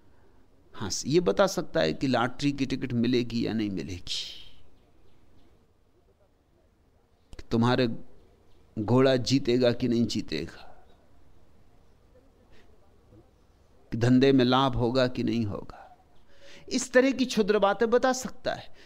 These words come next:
क्योंकि ये क्षुद्र बातें गणित के भीतर आ जाती। लेकिन कुछ ऐसा विराट भी है जो गणित के बाहर छूट जाता, तर्क के बाहर छूट जाता है,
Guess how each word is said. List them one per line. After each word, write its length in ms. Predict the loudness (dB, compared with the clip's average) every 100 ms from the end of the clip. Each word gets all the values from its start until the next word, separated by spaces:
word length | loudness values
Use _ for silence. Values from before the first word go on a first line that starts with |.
| -14 -2
क्योंकि 240 | 0 2
ये 80 | 0
क्षुद्र 360 | 0 0 0 2
बातें 380 | 2 0 -4 -8 -10 -18 -20 _ -20 -20 -20 -20 -20 -20 -20 -20 _ _ _ _ _ _ _ _ _ _ _ _ _ _ _ _ _ _ _ _ _ _ -14 -6
गणित 420 | 2 6 6 4
के 140 | 2 2
भीतर 360 | 2 2 2
आ 120 | 2
जाती। 400 | 2 0 -2 -6 -14 -18 -20 _ -20 -20 -20 -20 -20 -20 -20 -20 -20 -20 -20 -20 -20 _ _ _ _ -20 -20 _ _ -20 _ _ -20 -6 2
लेकिन 320 | 4 4 2
कुछ 220 | 0 0
ऐसा 240 | 0 2
विराट 400 | 2 4 4 4
भी 180 | 4 4
है 100 | 4
जो 140 | 4 2
गणित 280 | 0 -2
के 100 | -2
बाहर 280 | 0 2 0
छूट 260 | -4 -6 -4
जाता, 300 | -4 -4 -6
तर्क 360 | -2 -2 -2 -2
के 80 |
बाहर 280 | 0 0 0
छूट 240 | -4 -8 -6
जाता 340 | -8 -8 -12
है, 120 | -18